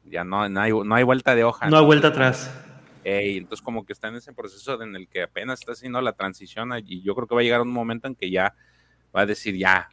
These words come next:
Speaker 1: vámonos de lleno tendidos como bandidos y, y ya no le va a importar, pero parece ser que es, de todas maneras sigue siendo como que la voz de la razón. Yo creo que él junto con Organa,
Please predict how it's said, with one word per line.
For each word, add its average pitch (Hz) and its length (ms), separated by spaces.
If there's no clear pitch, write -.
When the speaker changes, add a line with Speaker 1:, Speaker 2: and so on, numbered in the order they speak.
Speaker 1:
vámonos 98 380
de 90 100
lleno 101 280
tendidos 95 420
como 87 220
bandidos 101 500
y, 82 240
y 80 280
ya 82 120
no 90 140
le 87 80
va 82 60
a - 20
importar, 87 440
pero 87 160
parece 92 320
ser 104 180
que 104 100
es, - 180
de 98 100
todas 131 220
maneras 127 320
sigue 120 240
siendo 113 720
como 92 200
que 101 100
la 95 120
voz 107 180
de 117 80
la 110 120
razón. 92 580
Yo 101 160
creo - 220
que 107 100
él 107 100
junto 110 360
con 82 520
Organa, 101 560